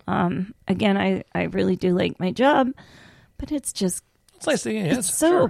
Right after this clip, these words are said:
Speaker 1: busy. You never
Speaker 2: Right.
Speaker 1: know where you're gonna be. And I
Speaker 2: Right.
Speaker 1: shouldn't say it like that because that's only true sometimes. Like,
Speaker 2: Right.
Speaker 1: usually I'm on
Speaker 2: You
Speaker 1: this
Speaker 2: usually have a place that you're gonna go, but sometimes they'll
Speaker 1: I'm on the
Speaker 2: swap you
Speaker 1: schedule
Speaker 2: around.
Speaker 1: for, you know,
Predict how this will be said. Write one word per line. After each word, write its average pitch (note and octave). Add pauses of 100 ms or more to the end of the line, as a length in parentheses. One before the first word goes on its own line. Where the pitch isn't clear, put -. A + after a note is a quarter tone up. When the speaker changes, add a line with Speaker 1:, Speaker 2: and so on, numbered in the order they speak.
Speaker 1:
busy. B3
You G3+
never C4
Speaker 2:
Right. C4+
Speaker 1:
know G#3+
where G3+
you're F3+
gonna F3+
be. A#3+
And A#3+
I C#4+
Speaker 2:
Right. C#4+
Speaker 1:
shouldn't D4
say G3+
it G3
like E3+
that E3 (920)
because G#3+
that's F3+ (300)
only A3
true -
sometimes. F3
Like, F#3
Speaker 2:
Right. G3
Speaker 1:
usually G#3+
I'm F#3
on F#3
Speaker 2:
You F#3
Speaker 1:
this F#3
Speaker 2:
usually F3+
have D3
a C#3+
place C3+
that A#2
you're B2+
gonna C3+
go, A2+
but B2
sometimes B2
they'll G#2+ (100)
Speaker 1:
I'm C#4
on C#4+
the B3+
Speaker 2:
swap A3
you A#3+
Speaker 1:
schedule G#3+
Speaker 2:
around. A3
Speaker 1:
for, F3+ (420)
you F#3+
know, F3